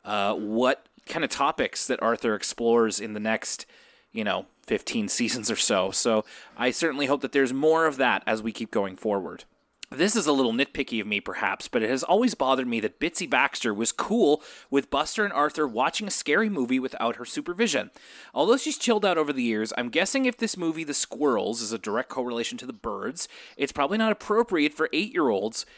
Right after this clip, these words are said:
which Bitsy should know, as she mentioned it scared her when she was their age.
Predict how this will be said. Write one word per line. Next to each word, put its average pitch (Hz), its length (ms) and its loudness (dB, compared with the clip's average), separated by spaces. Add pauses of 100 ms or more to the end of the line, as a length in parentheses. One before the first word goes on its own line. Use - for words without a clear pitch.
(120)
which - 240 -4
Bitsy 135 280 -2
should 113 280 -2
know, 131 320 0
as 117 120 -4
she 123 140 -6
mentioned 113 320 -6
it - 80 -12
scared 143 360 -2
her 107 120 -2
when 98 180 -8
she 101 200 -8
was 95 160 -10
their 104 200 -4
age. 117 380 -2